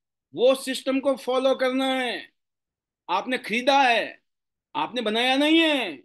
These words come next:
पता है आपको, पता नहीं बनेगा कि नहीं बनेगा, लेकिन by chance आपके पास पैसे थे,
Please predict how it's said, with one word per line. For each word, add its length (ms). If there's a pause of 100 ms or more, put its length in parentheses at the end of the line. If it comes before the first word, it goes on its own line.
(100)
पता 200
है 120
आपको, 400
पता 160
नहीं 140
बनेगा 340
कि 80
नहीं 160
बनेगा, 680 (280)
लेकिन 220
by 240
chance 240
आपके 180
पास 160
पैसे 320
थे, 240